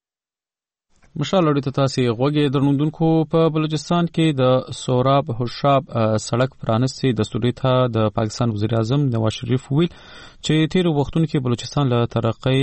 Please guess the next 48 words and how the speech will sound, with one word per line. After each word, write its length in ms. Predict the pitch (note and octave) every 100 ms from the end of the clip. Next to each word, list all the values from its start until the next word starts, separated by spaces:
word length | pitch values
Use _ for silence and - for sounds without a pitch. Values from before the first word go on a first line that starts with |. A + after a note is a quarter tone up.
| C#3+ -
ا، 240 | A2+ A2
محرومه 440 | A2 A2+ A#2+ C#3 A2
ساتل 280 | A2 G#2
شوې 380 | G2+ - D#3+ D3+
وه، 100 | D#3+
خو 200 | - C3
موجوده 500 | A#2 A2 G2+ G#2+ C3
وخت 340 | C#3 C3 C3 -
کې 120 | A2+
یاده 180 | A2 G#2+
صوبه 240 | - C3
د 140 | B2+
ترقۍ 480 | A2 A2 G2+ - C#3+ D3+ - - - - A#2
له 220 | A#2+ A2+
دور 200 | A2+ A2
نه 80 | G#2+
تیریږي 600 | - A2 C#3+ C#3 D3 C3+
او 160 | A#2 G#2
نوی 280 | C#3 E3
بلوچستان 800 | G#2 G2+ F#2+ G2+ - - A2+ G#2+
مطلب 340 | G#2 - D3 D#3 - _ -
نوی 220 | A2 G#2+
پاکستان 640 | G2 G#2 - - - F#2+ F#2+
دی. 80 | G2 - - - - - -
د 40 | D#3
وزیر 340 | E3+ D#3+ D#3
اعظم 200 | D#3+ E3
وینا 200 | D3+ D3+
وه 120 | D#3
چې 220 | D3+ B2+ A#2+
دا 100 | B2
سړک 260 | A#2+ B2+
د 80 | A2+ G#2+ G2+ G#2
ګوادر 300 | G#2+ A2 C3
نه 120 | C3
افغانستان 680 | G#2+ G#2+ G#2 - C3 C#3+
او 100 | C3
منځني 560 | G#2+ G2+ G#2+ C3 C#3+ A2
اسیا 300 | G#2 - A#2
پورې 500 | A2 - A2+ A#2+ C3+ -
تر 100 | G#2+
ټولو 320 | - C#3+ A#2 G2+
نږدې 440 | G2 A2+ A#2 G2
لاره 280 | G2+ G2 G2
ده 100 | G2+
او 100 | G2
دا 160 | A2
به 100 | A#2